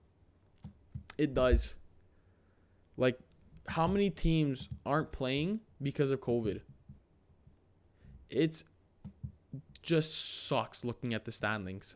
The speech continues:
at other, at looking at others, like, the other divisions. Buffalo just came back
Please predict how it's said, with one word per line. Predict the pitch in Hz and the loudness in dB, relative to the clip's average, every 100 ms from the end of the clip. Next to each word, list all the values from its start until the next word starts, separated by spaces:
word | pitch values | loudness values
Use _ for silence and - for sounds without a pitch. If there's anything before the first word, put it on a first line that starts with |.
| - | -6
at | 123 117 - - | -4 -4 -4 2
other, | 135 139 - | 4 6 4
at | 131 156 | 2 4
looking | 151 156 160 | 2 4 2
at | 143 - | 2 2
others, | - 143 143 139 | 2 4 2 2
like, | 143 131 | 0 2
the | 139 - | 0 2
other | 127 131 135 135 - - _ - 151 | 4 4 4 2 0 -8 _ -8 -2
divisions. | 135 120 127 110 101 101 - - _ - - - - - - _ _ - - _ - | 0 2 2 2 -4 -6 -12 -18 _ -20 -20 -20 -20 -20 -20 _ _ -20 -20 _ -10
Buffalo | 113 151 156 165 160 | 4 6 6 6 6
just | 147 151 | 6 2
came | - 147 139 | 2 2 4
back | 135 135 139 - | 4 4 2 -6